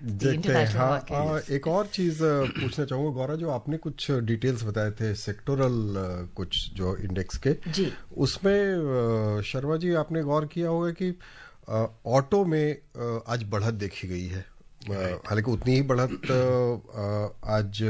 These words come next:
Speaker 2: कंज्यूमर ड्यूरेबल्स में भी है और, uh, ऑयल एंड गैस में भी है, uh, हेल्थ केयर तो उनसे भी ज़्यादा बढ़ा है।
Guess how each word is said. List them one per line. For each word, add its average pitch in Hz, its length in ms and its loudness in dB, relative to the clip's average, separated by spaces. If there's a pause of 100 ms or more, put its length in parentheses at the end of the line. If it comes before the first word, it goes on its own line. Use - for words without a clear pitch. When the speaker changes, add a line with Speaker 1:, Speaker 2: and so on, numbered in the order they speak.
(160)
Speaker 2:
कंज्यूमर 110 440 2
ड्यूरेबल्स 107 560 0
में 123 180 -2
भी 127 120 0
है 131 380 0
और, 95 340 -2
uh, 98 760 -2
ऑयल 104 220 2
एंड 107 140 4
गैस 107 300 0
में 117 160 0
भी 120 100 2
है, 117 240 2 (400)
uh, 101 280 2
हेल्थ 110 240 2
केयर 113 140 2
तो 110 120 -2
उनसे 101 200 2
भी 95 100 0
ज़्यादा 92 240 0
बढ़ा 90 200 -4
है। 90 200 -4